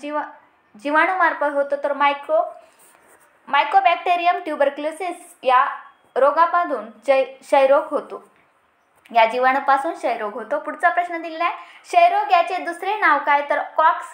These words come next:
डिसीज हे क्षयरोगाचे दुसरे नाव आहे. लक्षात ठेवायचे, अतिशय महत्त्वाचा प्रश्न आहे. क्षयरोग, क्षयरोगाचे दुसरे नाव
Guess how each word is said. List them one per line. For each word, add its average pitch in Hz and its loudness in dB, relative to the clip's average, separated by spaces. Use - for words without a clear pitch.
डिसीज 302 -10
हे 277 2
क्षयरोगाचे 269 -4
दुसरे 285 -8
नाव 233 -8
आहे. 220 -8
लक्षात 254 -6
ठेवायचे, 285 -6
अतिशय 339 -4
महत्त्वाचा 285 -6
प्रश्न 285 -10
आहे. 302 -2
क्षयरोग, 330 6
क्षयरोगाचे 349 4
दुसरे 311 -6
नाव 311 0